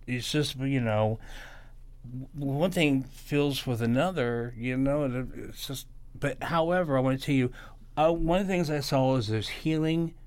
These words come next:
and there's, um, fulfillment and a lot of goodness here that's being resurrected. The time of, of depression and anxiety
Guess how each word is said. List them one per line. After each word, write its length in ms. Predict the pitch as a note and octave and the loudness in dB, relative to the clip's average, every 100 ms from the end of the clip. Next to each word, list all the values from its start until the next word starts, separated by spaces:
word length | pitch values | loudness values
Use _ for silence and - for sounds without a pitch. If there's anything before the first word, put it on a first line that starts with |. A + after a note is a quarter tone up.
| - - - | -20 -10 0
and 200 | A2+ G#2+ | 2 2
there's, 400 | G#2+ G#2 G2 G#2+ | 2 2 2 0
um, 520 | G2+ G2+ G2+ A2+ A#2 - - - - - - - - - - - - - - - - - - - | 0 0 0 -2 -2 -6 -6 -12 -16 -18 -18 -20 -20 -20 -18 -18 -18 -18 -18 -18 -20 -20 -20 -20
fulfillment 960 | - C3+ - - D#3+ E3+ E3+ E3+ - - - - - - - - - - - | 2 2 4 2 4 4 2 0 -2 -10 -14 -18 -18 -20 -20 -20 -20 -12 0
and 580 | C3 B2+ B2+ A#2+ B2 | 2 4 0 -4 -6
a 100 | A#2 | -6
lot 340 | C#3 D3 D3+ D#3 | -6 -2 0 2
of 260 | C3+ A2+ | 0 0
goodness 600 | G#2+ C#3+ D#3 A#2+ A2+ A2+ - | 4 4 6 4 4 2 0
here 240 | B2 A2+ | 0 2
that's 180 | G#2+ G#2+ | 0 -2
being 220 | - B2 | 2 2
resurrected. 1200 | A#2 B2 B2+ - A2+ G#2+ A#2 C3+ C3+ G2+ F#2 G2 - - - - - | 2 2 0 0 0 0 2 0 0 -4 -4 -6 -12 -16 -16 -18 -10
The 160 | C#3+ B2+ | -2 -2
time 460 | - E3+ E3 E3 | 0 0 0 2
of, 180 | E3 A#2+ - - C3+ | 0 -2 -6 -6 -4
of 180 | A2 G#2 | -4 -4
depression 680 | - - D#3 D#3 - D#3 | -4 -2 0 0 -2 0
and 160 | C#3 A#2 | 2 2
anxiety 1040 | A2+ G#2 G#2 A#2+ B2+ C3+ C#3 D3 D#3 E3+ | 2 2 4 6 6 4 4 0 -2 -8